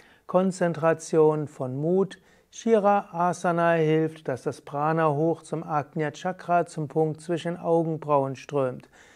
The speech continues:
Ist eine gute Übung, um längere Zeit auch dort zu verweilen, ist etwas sehr Meditatives. Shira Asana entwickelt auch die Stärke von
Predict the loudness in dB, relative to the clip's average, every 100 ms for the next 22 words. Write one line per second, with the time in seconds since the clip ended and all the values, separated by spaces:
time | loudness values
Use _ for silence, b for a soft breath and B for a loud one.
0 | b b -4 -2 -2 -6 -12 b b _
1 | -4 0 0 0 -4 0 6 6 8 4
2 | 4 -4 -6 -4 -2 0 0 -4 -4 -2
3 | 0 -2 -4 -6 -2 -2 -2 -2 -4 -2
4 | -2 0 2 2 2 -2 -6 -8 -6 -4
5 | -4 -4 0 0 0 -2 -2 -2 -4 -4
6 | -4 -4 -6 -6 -12 -16 _ b b b
7 | b 2 4 6 4 4 -2 -2 0 0
8 | 0 0 -2 -6 0 2 4 4 2 -4
9 | -8 -10 -6 -2 2 2 0 -6 -6 -6
10 | -6 -8